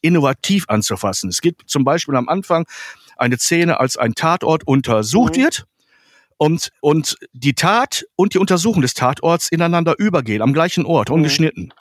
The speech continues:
Speaker 1: Könnt ihr so halbwegs vorstellen, was das Konzept dahinter war? Äh, das war witzig. Das hatte, das hatte, das hatte cineastischen Charme. Aber das, das ist so wie die Erbse in der, in der, in dem, im Leipziger Allerlei, äh,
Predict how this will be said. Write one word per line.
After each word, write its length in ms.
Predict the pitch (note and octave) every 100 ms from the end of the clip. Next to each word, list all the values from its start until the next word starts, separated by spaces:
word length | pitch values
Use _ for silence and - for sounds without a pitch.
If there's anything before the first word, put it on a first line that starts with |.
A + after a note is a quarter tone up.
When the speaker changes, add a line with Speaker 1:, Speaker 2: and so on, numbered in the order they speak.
| _ _ _ _ _ _ _ _
Speaker 1:
Könnt 160 | - E3+
ihr 60 | F3+
so 180 | D#3+ D3+
halbwegs 300 | G2+ E3 D3+
vorstellen, 500 | - D#3+ - F#3 E3
was 80 | C#3
das 100 | D3 -
Konzept 340 | C#3 E3+ -
dahinter 300 | D#3+ E3 D#3+
war? 160 | D#3 D#3+ - - -
Äh, 140 | C#3+
das 160 | C#3+ D#3
war 140 | G#3
witzig. 360 | A#3 - G#3+ F#2+
Das 160 | C3 C3
hatte, 240 | F#3+ F3 -
das 140 | D#3
hatte, 320 | F#3+ F#3+ F#3
das 180 | D3+ D#3
hatte 520 | F3 - F3 E3 D#3+ C#3+
cineastischen 580 | B2+ F#3 F#3 G3 F#3 -
Charme. 380 | F3 F#3+ E3+ G2 - - - -
Aber 120 | C3
das, 240 | C#3 -
das 140 | C#3+ C#3+
ist 180 | E3 -
so 220 | E3+ D#3+
wie 60 | E3
die 140 | D#3
Erbse 320 | D3 E3+ -
in 120 | -
der, 300 | E3 D3 C#3+
in 160 | - D3+
der, 320 | D3 C3+ C3+
in 120 | D3 C#3+
dem, 220 | C#3+ C#3
im 160 | D3 C#3+
Leipziger 400 | D3 C#3+ C#3 C3+
Allerlei, 520 | F3 C#3 A#2 B2 D#3
äh, 200 | A2+ C3